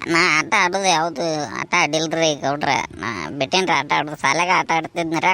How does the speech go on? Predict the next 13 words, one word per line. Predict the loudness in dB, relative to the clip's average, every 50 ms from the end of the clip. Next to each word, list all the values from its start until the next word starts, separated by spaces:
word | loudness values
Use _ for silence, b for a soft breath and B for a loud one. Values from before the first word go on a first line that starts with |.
| 0
ಖೋ | -4 -10 -10
ಖೋ, | -6 -4 -4 -4
ಕಬಡ್ಡಿ, | -4 -6 -2 0 0 0 2 2 0 0 0 -2 -6 B B B B B B B B B -20 _ -20 -14 -6
ಅವಾಗ | -2 0 2 4 2 4
ಬಿಟ್ಬಿಟ್ಟೇನ್ರಿ. | 2 0 0 0 -4 0 0 2 2 2 0 0 -2 -2 -4 -12 -20 -18 -12
ಏನ್ | -4 -4 0 0
ಆಟ | 0 0 0 2
ಆಡೋದಲ್ರಿ | 2 0 2 0 -2 0 0 0 -2 -2 -4
ನಾ. | -6 -8 -8 -10 -14 -20 _ _ _ _ _ _ _ -16 2 8 10 12 12 12 10 10 8
ಅದಲ್ಲೋ, | 8 6 6 6 4 4 4 4 4 4 4 4 4 2 0 -2 -10 -14 -16 -18 -20 -20 -16 -6 -2
ಏನು | 0 0 0 0 0 -2 -2 -2 -2 0 -2 -2 0
ಹೊತ್ತು | 0 -2 -2 -2 -6 -2
ಗೊತ್ತಿಲ್ದ | 0 0 -2 0 -2 -2 0 0